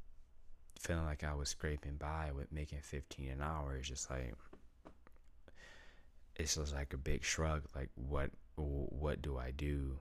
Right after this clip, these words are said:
right? And at that time, I still had a second job. So, it's nuts. The world is nuts. How they decide how, what they pay us is nuts. And I,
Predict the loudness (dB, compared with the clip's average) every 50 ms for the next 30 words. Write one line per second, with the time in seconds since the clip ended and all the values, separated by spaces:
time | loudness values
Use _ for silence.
0 | -4 -4 -2 0 2 2 2 2 0 -2 -2 -2 -2 0 0 0 0 2 2 2
1 | 4 4 2 2 2 0 0 0 2 2 2 2 2 0 0 0 0 -2 -2 -4
2 | -2 -2 0 0 0 0 -2 -4 -8 -12 -14 -16 -18 -18 -18 -20 -20 -20 -18 -18
3 | -18 -18 -16 -16 -8 -6 -4 -2 0 0 0 -2 -4 -6 -10 -18 -20 -20 -20 -20
4 | -20 -18 -18 -18 -18 -20 -20 -20 -20 -18 -16 -16 -16 -16 -16 -2 2 4 4 4
5 | 4 4 2 2 2 0 0 -2 -4 -4 -6 -12 -16 -16 -18 -18 -14 -6 -4 -2
6 | 0 2 4 4 4 4 2 2 2 2 2 2 2 0 -2 -6 -10 -10 -12 -12
7 | -10 -10 -10 -10 -12 -12 -10 -4 0 2 2 4 4 4 2 2 2 0 0 -2
8 | -2 -2 -2 0 0 2 2 2 2 0 0 0 0 0 0 0 -2 -2 -2 -2
9 | -2 0 0 -2 -2 0 0 0 2 2 2 2 0 0 -2 -4 -2 -2 -2 0
10 | -2 -2 -4 -8 -14 -16 -16 -18 -18 -18 -18 -12 -6 -4 -2 0 0 0 0 -2
11 | -4 -6 -12 -16 -18 -18 -18 -18 -18 -18 -18 -18 -18 -18 -20 -20 -20 -20 -20 -20
12 | -20 -18 -18 -18 -18 -18 -14 -6 0 2 2 4 4 4 2 2 0